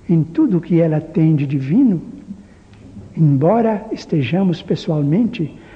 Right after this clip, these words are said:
na faixa do espiritismo cristão, dentro das conceituações de Allan Kardec,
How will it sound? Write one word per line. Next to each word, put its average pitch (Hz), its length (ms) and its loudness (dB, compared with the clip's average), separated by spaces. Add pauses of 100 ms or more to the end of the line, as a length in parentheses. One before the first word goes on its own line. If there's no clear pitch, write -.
(260)
na 156 180 2
faixa 190 680 -4 (640)
do 180 220 4
espiritismo 185 720 0
cristão, 185 640 -4 (600)
dentro 226 500 2
das 165 220 -2
conceituações 196 920 -2
de 170 80 2
Allan 165 160 2
Kardec, 160 720 -4